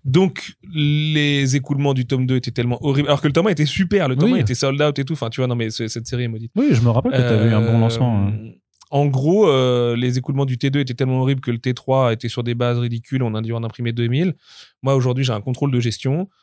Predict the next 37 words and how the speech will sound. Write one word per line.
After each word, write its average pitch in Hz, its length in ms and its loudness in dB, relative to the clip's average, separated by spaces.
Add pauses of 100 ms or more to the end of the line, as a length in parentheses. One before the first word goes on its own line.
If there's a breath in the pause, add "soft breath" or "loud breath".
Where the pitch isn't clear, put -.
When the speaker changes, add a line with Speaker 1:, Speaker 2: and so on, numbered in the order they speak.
(180)
Speaker 1:
Le - 40 -18
contrôle 131 240 -4
de 127 100 0
gestion 123 240 -2
m'a 131 140 0
dit, 117 160 -2
écoute, 131 380 -4 (120)
euh, 113 200 -4
si 135 140 -6
tu 147 140 -2
veux 151 120 2
qu'on 139 140 -2
le, - 60 0
parce 131 100 -6
qu'il 131 180 0
a - 40 2
été 135 120 -4
question 143 220 -2
de 127 100 0
pas 131 120 0
le 127 40 -4
sortir 123 280 -4
tout 120 120 -14
court, 190 380 -4
à 127 40 -10
un - 40 -6
moment 120 120 -4
donné. 135 300 -4 (440 soft breath)
Ils 131 100 -2
m'ont 127 100 0
dit, 123 140 0
si - 60 -6
tu - 120 -4
veux 180 120 2
qu'on 147 140 -2
le 135 60 -2
sorte, - 500 -2